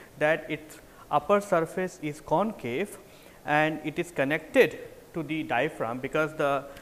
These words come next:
uh, liver is present just below the diaphragm. So it has to be connected to the, uh, to the diaphragm so that it will remain intact within the peritoneal cavity by a s-,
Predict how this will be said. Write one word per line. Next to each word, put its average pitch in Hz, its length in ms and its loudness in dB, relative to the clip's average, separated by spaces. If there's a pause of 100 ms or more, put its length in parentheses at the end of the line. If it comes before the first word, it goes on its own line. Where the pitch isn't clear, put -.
(200)
uh, 139 160 0
liver 156 260 0
is 151 300 -4
present 147 400 -4
just 147 240 -2
below 147 200 -4
the 139 120 0
diaphragm. 143 440 -2
So - 140 -6
it 139 160 -4
has 151 220 0
to - 100 -10
be 156 120 -4
connected 139 580 -4 (340)
to 160 80 -6
the, 143 140 2
uh, 113 680 -2
to 143 80 -4
the 139 100 -2
diaphragm 131 640 0 (220)
so - 80 -2
that 139 300 0
it 143 160 -12
will 139 140 -2
remain 139 440 -2
intact 139 560 -2
within 143 300 -4
the 143 80 -2
peritoneal 131 500 -4
cavity 165 540 0 (500)
by 143 280 6 (120)
a 147 400 4
s-, - 160 -14